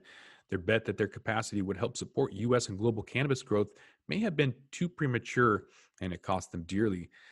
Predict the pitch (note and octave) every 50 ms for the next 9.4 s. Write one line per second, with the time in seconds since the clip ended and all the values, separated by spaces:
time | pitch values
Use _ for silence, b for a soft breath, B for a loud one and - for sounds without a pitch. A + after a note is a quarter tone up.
0 | B B B B G#2+ G2+ G2+ F#2+ F2+ F2+ F2+ C#3+ D3 - - D3+ C3+ - D#3+ D3+
1 | C3+ C3 C3 - - C#3 C3+ D3+ D3+ C#3 C3+ C3 - - C3+ C3 - A2 - -
2 | A2 B2+ D3 D3+ B2 - - - - A2 A2 G#2+ G2 F#2+ - - A#2+ A#2 A2+ A2
3 | G#2+ - _ G#2 G2+ F#2+ F#2 F#2+ F#2+ F#2+ F#2 - - G#2 - - - F#2 F#2+ F#2+
4 | F#2+ F#2 F#2 - - C3 B2 C3 C#3+ D3 G#2+ B2 C3+ C3 A#2+ G2 - - - B2
5 | A#2+ A2+ G#2+ - - G2 G2 F2 - F#2+ F2+ F2+ F2+ F2+ F2 E2 G#2+ A#2 A#2 -
6 | - G2+ - - B B B B B F#2+ - - F2 - - F#2+ F#2+ F2+ F#2 F#2
7 | E2+ F2+ E2+ E2 G2+ A2 G#2 - - G2 F2 - G2+ A#2 C3 - - D3 - -
8 | - B2 C#3 D#3 C3 A#2 A2+ - G2+ F2+ E2+ E2+ - F2+ F2 E2+ E2+ G2+ A#2+ C3+
9 | - - D#2+ C#2+ - - - -